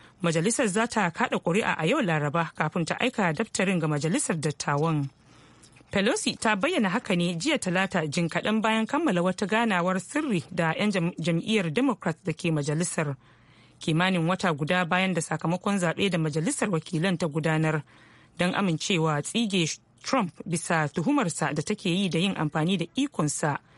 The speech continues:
a hanyar da bata dace ba da kuma hana majalisar gudanar da aikinta. Tuni 'yan Democrat suka buƙaci sauraron shaidar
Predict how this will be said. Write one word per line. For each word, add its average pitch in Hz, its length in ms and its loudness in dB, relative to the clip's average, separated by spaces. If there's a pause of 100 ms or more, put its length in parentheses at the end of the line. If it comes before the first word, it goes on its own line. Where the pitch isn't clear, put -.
(420)
a 156 80 0 (100)
hanyar 196 320 2
da 156 80 0
bata 156 240 -4
dace 185 400 0
ba 151 160 0
da 147 160 -4
kuma 185 320 0 (220)
hana 214 260 0
majalisar 160 480 0
gudanar 180 400 0
da 202 160 -4
aikinta. 156 680 -2 (920)
Tuni 247 320 4
'yan 320 160 2
Democrat 269 440 0
suka - 220 -2
buƙaci 170 500 -2
sauraron 175 440 2
shaidar 247 320 0